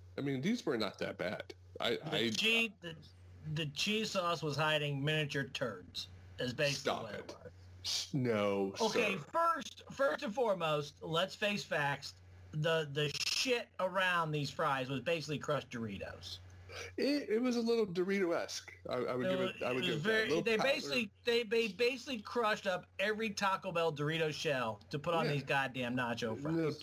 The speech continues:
Speaker 1: little Cheeto powder. Yeah,
Speaker 2: Right.
Speaker 1: you get the orange
Speaker 2: So
Speaker 1: fingers after you eat
Speaker 2: you
Speaker 1: them.
Speaker 2: get, right.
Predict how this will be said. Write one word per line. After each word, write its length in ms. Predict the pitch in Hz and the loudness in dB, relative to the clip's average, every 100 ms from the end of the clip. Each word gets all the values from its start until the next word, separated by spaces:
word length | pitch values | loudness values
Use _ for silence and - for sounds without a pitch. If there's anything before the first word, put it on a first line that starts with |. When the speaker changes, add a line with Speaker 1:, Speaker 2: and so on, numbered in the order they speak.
| - | -2
Speaker 1:
little 160 | 151 147 | 0 0
Cheeto 500 | - 220 185 104 95 | 0 0 0 0 0
powder. 520 | 110 98 90 85 - - | 0 0 0 -4 -4 -2
Yeah, 120 | 123 | 0
Speaker 2:
Right. 180 | - 107 | 0 0
Speaker 1:
you 60 | 117 | -2
get 140 | 135 | -2
the 100 | 147 - 135 - | -4 -6 -8 -2
orange 300 | 175 196 190 | 2 2 2
Speaker 2:
So 40 | |
Speaker 1:
fingers 380 | 196 98 95 92 | 0 -2 -2 0
after 240 | 107 - 101 | -2 0 0
you 160 | 95 | 2
eat 80 | 90 | 2
Speaker 2:
you 60 | 185 | 0
Speaker 1:
them. 80 | 90 | -2
Speaker 2:
get, 100 | 160 - - - - - - | -6 -12 -20 -18 -14 -12 -4
right. 360 | 190 202 120 | 0 0 0